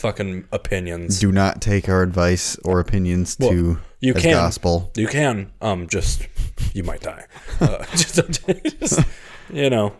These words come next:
Speaker 2: It is what it is. But I forgot where I was going.
Speaker 1: Uh, we're not doctors.
Speaker 2: We're not doctors. I forgot where I was going. But anyway,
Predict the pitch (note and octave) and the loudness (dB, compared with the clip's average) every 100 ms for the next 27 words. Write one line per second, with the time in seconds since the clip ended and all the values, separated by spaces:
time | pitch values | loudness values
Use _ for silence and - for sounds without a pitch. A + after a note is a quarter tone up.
0 | _ - G2+ G2 F#2+ F#2+ E2+ F2 D#2+ E2+ | _ -2 2 4 4 2 2 2 2 0
1 | - G2+ A2 F2 - - - _ _ - | 0 4 6 6 2 -12 -16 _ _ -20
2 | - - - - - - - E2 D#2+ C#2+ | -20 -20 -20 -20 -18 -16 -12 -6 -2 0
3 | D2 D#2 D2 D#2 - - - - - - | -2 -2 -4 -4 -6 -12 -18 -20 -18 -4
4 | G#2+ F#2 - - G#2 G2+ F2+ F#2 F2+ G#2+ | 0 0 -2 -6 -2 0 0 -4 -2 -2
5 | A2 - - - - - - F#2 F#2+ G2 | -2 -4 -8 -20 -20 -20 -10 -2 2 4
6 | F2+ E2+ E2+ F2 F2+ - - - - - | 4 2 2 0 -2 -2 -6 -10 -12 -14
7 | - - _ - - - - - G1+ G1+ | -18 -20 _ -14 -10 -8 -6 -6 -6 -6
8 | - C#2+ A1 - - C3+ C#3+ A#2 G2 F#2+ | -6 -6 -6 -4 2 4 6 6 6 4